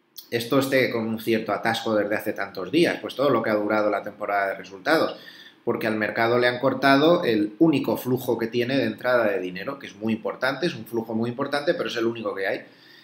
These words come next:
Y como desde unos días antes de la publicación de resultados se paran las recompras, pues no nos debe extrañar nada que haya venido este parón.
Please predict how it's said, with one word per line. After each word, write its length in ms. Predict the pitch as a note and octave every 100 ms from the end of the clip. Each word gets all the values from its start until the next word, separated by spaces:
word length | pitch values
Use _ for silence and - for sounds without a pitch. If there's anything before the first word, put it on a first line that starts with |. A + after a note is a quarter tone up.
| _
Y 140 | B2+ A#2
como 840 | A#2+ A2 G#2+ G#2+ G#2+ G#2 G#2 -
desde 280 | G#2+ G#2+ G#2+
unos 260 | A#2 A#2+ A2+
días 280 | A#2+ A#2 A#2
antes 280 | A#2 A#2+
de 100 | A2
la 360 | A2+ A2 G#2+ G#2+
publicación 480 | A2+ A2+ A#2 B2 A2+
de 80 | A2+
resultados 560 | A2+ A2+ B2 C#3+ G#2+
se 100 | -
paran 400 | - A#2+ A#2+ A#2
las 120 | A#2 A#2
recompras, 600 | A#2+ C#3 C#3 D#3 F3+ - - _ _
pues 160 | A#2
no 120 | A2+ A#2+
nos 180 | A#2
debe 160 | A#2 A#2
extrañar 460 | A2+ A#2+ A#2 A#2+ A#2
nada 300 | B2 C3 C3+
que 60 |
haya 160 | A#2 G#2+
venido 300 | G2+ G2+ F#2+
este 160 | -
parón. 400 | A2 A2+ F3+ F3